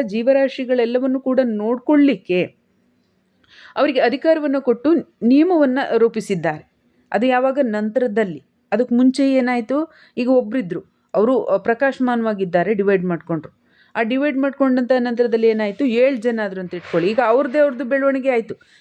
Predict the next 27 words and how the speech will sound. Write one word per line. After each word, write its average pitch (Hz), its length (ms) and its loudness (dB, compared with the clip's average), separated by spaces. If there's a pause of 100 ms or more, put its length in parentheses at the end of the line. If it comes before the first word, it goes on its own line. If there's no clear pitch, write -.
ಈಗ 240 120 -4
ಎಷ್ಟೋ 254 240 -2
ಕುಟುಂಬಗಳಿದ್ದಾವೆ, 240 720 0
ಅವ್ರ 165 120 -6
ಮಕ್ಕಳು, 196 440 -4
ಮೊಮ್ಮಕ್ಕಳು, 202 520 0
ಮರಿಮಕ್ಕಳು, 202 500 -2
ಮೂಳೆ 214 260 -2
ಮಕ್ಕಳು, 196 380 -4 (300)
ಅದನ್ನೆಲ್ಲ 269 760 0
ನೋಡಿದ್ರೆ 277 400 -2
ನಾವೇನಂತ 240 460 -6
ವಂಶ 233 600 -4
ವೃಕ್ಷ 226 300 -6
ಅಂತ 214 220 0
ಕರಿತೇವೆ 185 440 -2
ಅದಕ್ಕೆ. - 260 -10 (800)
ಆ 226 120 -2
వం-, 247 340 0
ವಂಶ 269 300 -2
ವೃಕ್ಷವನ್ನ 277 460 -2
ಹೇಗ್ 262 240 0
ನೋಡ್ತೇವೆ, 254 420 0
ಹಾಗೆ 233 360 -4
ವಿಭಾಗವಾಗಿ 226 1000 -2
ಆ - 180 -4
ವೃಕ್ಷವಾಗಿ 208 720 -2